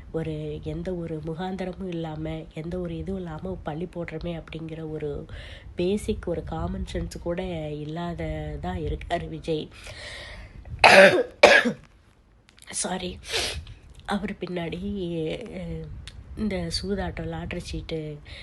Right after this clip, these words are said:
அ, அ, ஆதவ அர்ஜுனா, ஆதவ அர்ஜுனால டி எம், டி எம் கே நம்பினாங்க. அப்புறம் ஏதோ துரோகம் பண்ணிட்டான் போல இருக்கு, துரத்தி விட்டாங்க. அப்புறம் வி சி கேக்கு போனா, அங்கேயும் போயிட்டு கட்சிக்குள்ள குழப்பத்தை உண்டு பண்ணி,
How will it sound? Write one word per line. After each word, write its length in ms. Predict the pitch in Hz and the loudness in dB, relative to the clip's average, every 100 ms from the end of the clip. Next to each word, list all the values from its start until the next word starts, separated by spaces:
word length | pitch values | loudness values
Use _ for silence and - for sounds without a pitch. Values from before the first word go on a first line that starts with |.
| - - - - - | -14 -16 -20 -14 -8
அ, 40 | 160 160 156 147 147 - - - - - - - - - - - - - - | -6 -6 -6 -8 -12 -14 -16 -18 -20 -20 -20 -20 -20 -20 -20 -20 -20 -6 2
அ, 40 | |
ஆதவ 640 | 175 156 156 175 170 165 160 | 2 2 0 0 0 -2 -4
அர்ஜுனா, 460 | 147 156 156 170 - - - - - | -8 -8 -6 -6 -10 -16 -18 -18 -8
ஆதவ 460 | 170 175 190 185 175 | -6 -2 -2 -2 -4
அர்ஜுனால 560 | 175 185 180 190 202 | -8 -8 -6 -2 -4
டி 120 | 202 196 | -2 -2
எம், 240 | 196 190 | -2 -4
டி 120 | 180 | -2
எம் 160 | 208 208 | 0 0
கே 180 | - 202 | -2 -4
நம்பினாங்க. 720 | 190 190 196 185 180 202 226 | -4 -4 -4 -4 -4 -2 -2
அப்புறம் 280 | 226 220 | -4 -4
ஏதோ 300 | 214 196 202 202 | -2 0 -2 -2
துரோகம் 300 | 196 180 180 | -6 -6 -6
பண்ணிட்டான் 420 | 180 170 165 160 | -6 -6 -8 -10
போல 200 | - 160 | -10 -10
இருக்கு, 380 | - - 165 196 | -12 -10 -8 -6
துரத்தி 320 | - 180 - | -8 -10 -8
விட்டாங்க. 580 | 175 160 - 151 156 165 | -10 -8 -8 -6 -6 -6
அப்புறம் 680 | 175 - 196 202 202 190 175 | -8 -6 -4 -2 -2 -4 -2
வி 80 | 196 | -4
சி 220 | - 196 - | -2 -4 -4
கேக்கு 200 | 180 170 - | -8 -8 -6
போனா, 420 | 170 165 175 214 | -6 -4 -6 -4
அங்கேயும் 400 | 190 190 208 202 | -4 -2 -2 -2
போயிட்டு 480 | 185 180 185 185 180 | -4 -4 -2 -2 -2
கட்சிக்குள்ள 480 | 180 175 180 170 170 | -4 -4 -4 -4 -6
குழப்பத்தை 480 | - 165 170 170 165 | -6 -6 -6 -4 -4
உண்டு 140 | 160 | -4
பண்ணி, 360 | - 151 156 | -6 -6 -6